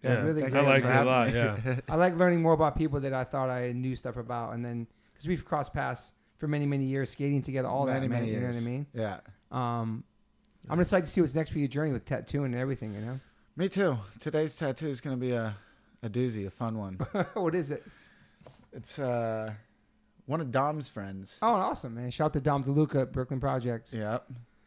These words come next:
Speaker 3: I'm psyched for your Thrasher cover, though.
Speaker 1: <clears throat> So I drew this up for her, and this is the one I have to do today.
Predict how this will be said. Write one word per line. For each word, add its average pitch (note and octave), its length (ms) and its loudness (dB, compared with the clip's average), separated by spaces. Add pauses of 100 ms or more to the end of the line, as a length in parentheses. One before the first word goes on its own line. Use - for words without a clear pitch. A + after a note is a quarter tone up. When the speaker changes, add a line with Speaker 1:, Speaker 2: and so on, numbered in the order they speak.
(800)
Speaker 3:
I'm D3+ 120 0
psyched G3 220 4
for F3 80 0
your D#3 80 6
Thrasher D#3 380 2
cover, C#3 260 2
though. B2+ 260 2
Speaker 1:
<clears throat> A2 60 -8 (300)
So A#2 440 0
I B2+ 80 2
drew C#3+ 240 0
this C#3+ 260 0
up B2+ 160 -2
for A#2 220 0
her, G#2+ 60 -2
and G#2+ 140 -6
this A2+ 140 -8
is - 60 -16
the A#2+ 80 -4
one A2+ 100 -2
I G#2+ 80 -4
have G#2+ 120 -6
to G2+ 40 -12
do G#2+ 140 -6
today. G2+ 340 -8